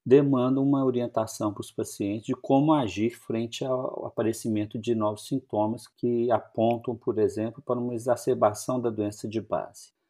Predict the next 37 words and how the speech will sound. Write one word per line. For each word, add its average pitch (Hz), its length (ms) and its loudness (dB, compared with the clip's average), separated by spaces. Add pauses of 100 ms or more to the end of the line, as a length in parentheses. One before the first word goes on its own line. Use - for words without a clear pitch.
(240)
Mas, 127 400 4
em 185 100 4
geral, 151 380 6
os 131 80 0
pacientes 147 360 0
com 151 140 0
doenças 143 220 4
respiratórias 117 760 0 (240)
crônicas 123 340 0
podem 135 240 4
ter 135 220 6
dúvidas 110 800 0
em 107 100 -6
relação 113 460 -2
ao 120 80 -2
que - 160 -6
fazer 117 680 0 (100)
diante 123 680 0
de 104 140 -6
uma, 101 580 -6
um 101 140 -2
episódio 98 500 0
respiratório 104 720 -2
novo, 113 500 -2 (160)
como 147 300 8
agir, 117 580 2
né? 143 220 -6
Como, 131 640 0
quando 139 320 6
deve 113 240 0
procurar 101 500 -2
o 98 60 -4
médico. - 500 -12 (540)
As 131 140 4
orientações 151 760 4
gerais 123 640 6
que, 107 300 -8